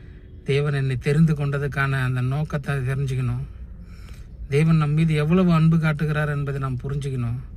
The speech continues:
அவர் எவ்வளவா என்னை நேசித்ததுனால, நான் அவரை அறியாமல் இருந்தாலும் சரி, நான் அவருக்கு விரோதமா எழும்பினாலும் சரி, அவரை விட்டு நான் எவ்வளோ தூரம் போனாலும் சரி, தேவன் அவரை என்ன பண்ணல, என்ன விடல.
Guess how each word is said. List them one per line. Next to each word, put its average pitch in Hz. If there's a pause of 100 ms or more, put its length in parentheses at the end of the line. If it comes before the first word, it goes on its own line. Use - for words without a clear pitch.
(600)
அவர் 143
எவ்வளவா 190
என்னை 185
நேசித்ததுனால, 151 (680)
நான் 156
அவரை 156
அறியாமல் 165
இருந்தாலும் 151
சரி, 127 (560)
நான் 156
அவருக்கு 151
விரோதமா 185
எழும்பினாலும் 160
சரி, 131 (560)
அவரை 165
விட்டு 180
நான் 180
எவ்வளோ 185
தூரம் 220
போனாலும் 196
சரி, 143 (340)
தேவன் 147
அவரை 143
என்ன 143
பண்ணல, 131
என்ன 131
விடல. 127